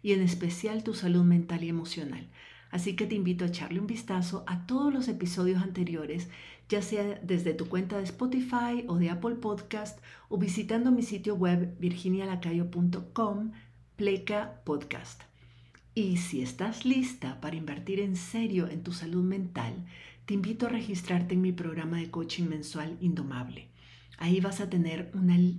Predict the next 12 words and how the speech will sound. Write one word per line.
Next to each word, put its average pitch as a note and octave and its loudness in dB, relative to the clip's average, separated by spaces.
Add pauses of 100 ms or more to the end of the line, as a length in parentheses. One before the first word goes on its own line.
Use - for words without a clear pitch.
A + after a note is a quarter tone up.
(140)
biblioteca G3 2
completa G#3 -2 (300)
de F3 0
cursos G#3 0 (320)
para F#3 2
alcanzar F3+ 2
tus G3+ -4
metas F#3 0
en F3+ 2
todas G#3 0
las F#3 -2
áreas F3+ 0